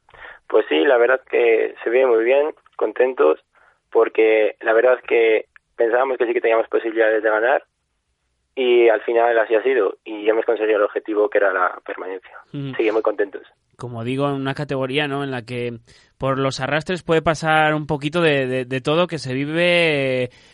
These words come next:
Speaker 2: con calculadora, echando cuentas, pero bueno, habéis mantenido las distancias, ¿no? Prudentes siempre con el Ejido y al final, pues, eh, certificarlo matemáticamente es un, un paso de, de gigante, ¿no? Para vosotros.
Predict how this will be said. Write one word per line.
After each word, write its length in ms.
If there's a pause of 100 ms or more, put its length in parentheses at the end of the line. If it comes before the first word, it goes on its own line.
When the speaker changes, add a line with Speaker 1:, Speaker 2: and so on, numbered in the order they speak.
(120)
Speaker 2:
con 260
calculadora, 680
echando 360
cuentas, 380
pero 160
bueno, 220
habéis 260
mantenido 480
las 160
distancias, 540
¿no? 160
Prudentes 480
siempre 260
con 140
el 140
Ejido 400 (340)
y 140
al 120
final, 480
pues, 320
eh, 300
certificarlo 680
matemáticamente 1300
es 140
un, 500
un 200
paso 260
de, 300
de 140
gigante, 420
¿no? 140
Para 140
vosotros. 440